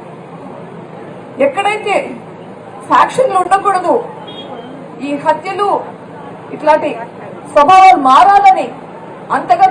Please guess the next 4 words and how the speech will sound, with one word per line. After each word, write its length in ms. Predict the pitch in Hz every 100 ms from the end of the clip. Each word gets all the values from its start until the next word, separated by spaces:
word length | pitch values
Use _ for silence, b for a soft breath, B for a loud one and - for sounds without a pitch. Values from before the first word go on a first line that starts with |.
| 370
కృషి 200 | 339 415
పడ్డారో 420 | 415 359 339 302 - - - - - - - - - - - - 185 185 202 - 180
అదే 180 | - 403 415
ప్ర-, 580 | 370 - 285 - - -